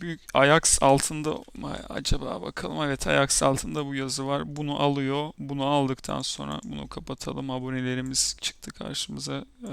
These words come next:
YouTube abonelerimiz. Buradaki teksti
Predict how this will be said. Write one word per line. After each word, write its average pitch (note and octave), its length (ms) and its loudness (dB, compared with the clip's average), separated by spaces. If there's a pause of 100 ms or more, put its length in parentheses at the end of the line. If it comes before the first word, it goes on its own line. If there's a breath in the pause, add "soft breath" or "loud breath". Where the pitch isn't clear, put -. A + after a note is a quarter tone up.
(580)
YouTube C#3 320 -10
abonelerimiz. C3+ 760 -4 (1040 loud breath)
Buradaki D3+ 560 0 (120)
teksti - 440 2